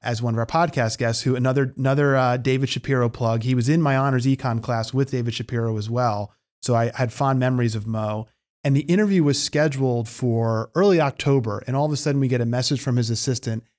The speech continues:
asking if we can delay the interview until mid-October. And we were already under the gun to get the next episode released. We were super stressed. We're still trying to figure out all the mechanics. But obviously, we're always at the, at the will of the, of our guests. And so, of course, we acquiesced.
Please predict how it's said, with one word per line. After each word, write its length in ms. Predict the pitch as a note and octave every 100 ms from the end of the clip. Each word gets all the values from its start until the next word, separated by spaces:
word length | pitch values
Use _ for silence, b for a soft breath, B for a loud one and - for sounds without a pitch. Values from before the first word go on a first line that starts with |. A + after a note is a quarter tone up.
| _ -
asking 420 | C3 C#3+ - D3+
if 140 | C3+
we 80 | C3
can 200 | B2 A#2
delay 480 | A#2 A#2+ A#2+ D3 G3+
the 200 | D#3 A#2+
interview 500 | A#2 G#2+ A2 G#2+ G#2+
until 280 | A#2+ A#2 A#2
mid-October. 840 | A#2 D#3 B2 G2+ - A2 G#2 G#2 - _ _
And 100 | C#3+
we 80 | A3
were 140 | E3+
already 320 | D3 D#3 D3 B2+
under 180 | B2+
the 120 | A#2+ A#2
gun 200 | A#2+ A2+
to 80 |
get 160 | A2+ A#2
the 80 | A#2+
next 320 | A#2+ A#2+ -
episode 400 | A#2 A#2 - A2+
released. 480 | A#2 A2+ A2+ G#2+ C3
We 80 | B2
were 100 | A2+
super 440 | - F#3+ F3+ B2+
stressed. 500 | - A#2 A2 A#2 - _ _
We're 100 | A#2
still 220 | A2 D#3 D3
trying 200 | D3 B2+
to 60 |
figure 300 | - C3 A#2+
out 160 | A#2 A#2
all 140 | A2+
the 80 | A2+
mechanics. 580 | A2+ - A2 G#2+ - - _ _ _ _ C#3
But 140 | D3
obviously, 640 | C#3 D3 C#3 - B2 A#2+ -
we're 220 | C3+ C3
always 240 | C3+ B2+
at 160 | B2 A#2+
the, 320 | B2 A#2 - -
at 100 | A#2+
the 60 | A#2
will 340 | A#2+ A#2+ A2+
of 140 | G#2
the, 80 | A2+ -
of 80 | A2
our 120 | G#2
guests. 360 | G#2+ G2+ - -
And 100 | A#2
so, 120 | A#2+
of 100 | A2+
course, 300 | C3 A#2+ -
we 100 | A2+
acquiesced. 640 | G#2+ A#2 B2 A#2+ -